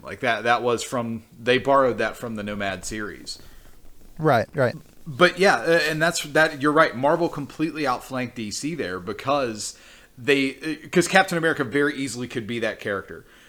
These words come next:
Speaker 1: A-, and that's
Speaker 2: Yeah, 'cause
Speaker 1: why
Speaker 2: Captain America was their Superman. That's why, you know, I never cared for Captain America in the
Speaker 1: Same.
Speaker 2: comics 'cause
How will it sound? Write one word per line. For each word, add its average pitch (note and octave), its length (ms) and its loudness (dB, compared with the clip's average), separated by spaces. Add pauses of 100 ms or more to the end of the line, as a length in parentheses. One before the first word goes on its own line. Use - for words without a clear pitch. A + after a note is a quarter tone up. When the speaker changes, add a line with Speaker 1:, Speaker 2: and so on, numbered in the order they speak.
(200)
Speaker 1:
A-, C3+ 200 -2
and B2+ 200 -2
that's B2+ 260 2
Speaker 2:
Yeah, B2 120 -16
'cause C3 80 4
Speaker 1:
why B2+ 100 4
Speaker 2:
Captain G3+ 240 2
America G3+ 340 2
was D#3+ 160 2
their D3+ 140 2
Superman. A#2+ 500 -2
That's C#3+ 220 -2
why, C3 240 4 (120)
you D3+ 160 -2
know, A2 100 -2 (340)
I E3+ 140 2
never E3 360 2 (120)
cared D3 360 4
for C#3+ 140 -4
Captain C3+ 280 0
America B2+ 360 0
in A#2+ 100 0
the A2 60 -6
Speaker 1:
Same. D#3+ 160 4
Speaker 2:
comics A#2 320 -2
'cause - 540 -6